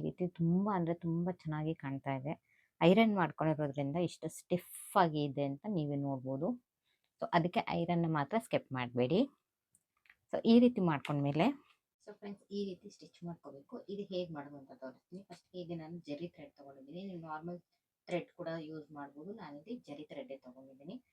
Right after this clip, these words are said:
ಲಾಸ್ಟಲ್ಲಿ ನಾಟ್ ಹಾಕ್ಕೊಂಡಿದ್ದೀನಿ. So ನಮ್ಗೆ ಎಲ್ಲಿಗೆ ಬೇಕು ಅಲ್ಲಿಗೆ ಈ ರೀತಿ ಚುಚ್ಚಿ ಒಂದು ಸತಿ ಲಾಕ್ ಮಾಡ್ಕೊತೀನಿ.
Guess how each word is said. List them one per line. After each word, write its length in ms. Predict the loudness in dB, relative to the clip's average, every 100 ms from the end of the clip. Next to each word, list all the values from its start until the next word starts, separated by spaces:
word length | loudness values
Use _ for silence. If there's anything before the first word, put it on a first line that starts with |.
| _ _ -6
ಲಾಸ್ಟಲ್ಲಿ 420 | -6 -6 -12 -12 -10
ನಾಟ್ 200 | -10 -12 -16
ಹಾಕ್ಕೊಂಡಿದ್ದೀನಿ. 680 | -20 -18 -18 -16 -16 -12 -14 _ _ _ _ _
So 60 | -10 -6
ನಮ್ಗೆ 180 | -4 -6
ಎಲ್ಲಿಗೆ 240 | -6 -6 -6
ಬೇಕು 200 | -8 -6 -6
ಅಲ್ಲಿಗೆ 360 | -6 -12 -12 -10 -12 -16 _ _ _ _ _ _ _ _ _ _ _ _ _ _ _ _ _ _ _ _ _ _ _ _ _ _ _ _ _ _ _ _ _ _ _ _ _ _ _ _ -10
ಈ 40 | -10
ರೀತಿ 180 | -12 -18 -20
ಚುಚ್ಚಿ 340 | -20 _ -14 -12 -12 _ _ _ _ _ _ _ _ _ _ -12 -8
ಒಂದು 180 | -8 -10
ಸತಿ 220 | -14 -12 -10 -6
ಲಾಕ್ 200 | -8 -8 -16
ಮಾಡ್ಕೊತೀನಿ. 520 | -18 -20 -16 -12